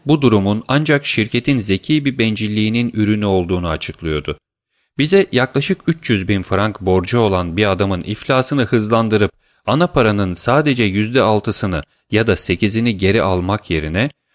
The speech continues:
ona üç ay mühlet verip paranın tamamını tahsil etmek daha uygundur. Ne yazık ki kah kinden, kah da öngörüsüzlükten dolayı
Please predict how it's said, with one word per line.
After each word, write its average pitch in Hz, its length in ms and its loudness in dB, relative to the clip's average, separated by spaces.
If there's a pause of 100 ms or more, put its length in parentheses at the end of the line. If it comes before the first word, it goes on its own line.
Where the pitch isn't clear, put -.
(140)
ona 143 300 2
üç 151 200 -2
ay 104 160 0
mühlet 90 460 -2
verip 92 400 -2
paranın 147 380 0
tamamını 110 580 -2
tahsil 101 400 -2
etmek 104 500 -2
daha 85 260 0
uygundur. 73 480 -6 (800)
Ne 101 120 2
yazık 135 340 2
ki 113 280 -2 (160)
kah 110 180 0 (120)
kinden, 98 600 -2 (180)
kah 90 260 -4
da 95 140 0
öngörüsüzlükten 104 1080 0
dolayı 85 460 0